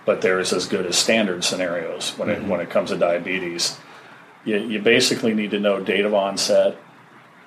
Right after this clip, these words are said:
Speaker 1: how it's controlled, is there family history, you know, are they doing the right things? Are they going to their doctor on a regular basis? Are their readings within a parameter? Different things like that.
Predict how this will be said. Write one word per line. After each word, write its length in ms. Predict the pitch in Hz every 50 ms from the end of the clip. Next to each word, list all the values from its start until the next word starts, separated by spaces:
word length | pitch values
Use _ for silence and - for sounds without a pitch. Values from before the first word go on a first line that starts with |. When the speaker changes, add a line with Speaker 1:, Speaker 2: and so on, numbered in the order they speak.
| - - - - - - - -
Speaker 1:
how 300 | - - - 107 107 107
it's 120 | 107 104
controlled, 680 | - - 104 95 - - 107 98 98 98 98 98 98 107 - - - - - - - - - - - - - - - - - - - - - - - - - - - - -
is 180 | 110 95 -
there 100 | - 92
family 360 | 82 - 113 101 95 92 87 92
history, 640 | 104 98 95 - - 107 92 92 90 92 95 92 - - - - - - - - - - - - - - - - - - - - - - - - - - - - -
you 100 | - 98
know, 140 | 95 90 92
are 220 | 90 92 95 92
they 140 | 82 90 87
doing 280 | 85 110 104 104 107 101
the 60 | 101
right 260 | 98 101 95 87 87 -
things? 400 | 117 104 92 90 90 87 - 98
Are 60 | 90
they 100 | 90 90
going 200 | - 101 95 92
to 40 | 90
their 120 | 90 87
doctor 460 | 85 87 87 90 90 90 - 104 95 95
on 80 | 92
a 40 | 92
regular 280 | 92 92 92 92 92 87
basis? 760 | 90 92 92 92 92 - - 107 101 98 95 92 - - -
Are 80 | 90
their 140 | 90 90 87
readings 520 | 87 90 98 98 92 98 98 87 - - 104
within 280 | 95 92 - 107 95 92
a 80 | 92
parameter? 840 | - - 107 95 95 98 95 95 92 92 95 92 92 92 92 - - - - - - - - - - - - - - - - - - - -
Different 280 | 117 104 - 101 -
things 220 | 117 92 92 90 98
like 220 | 90 90 - -
that. 240 | - 123 120 -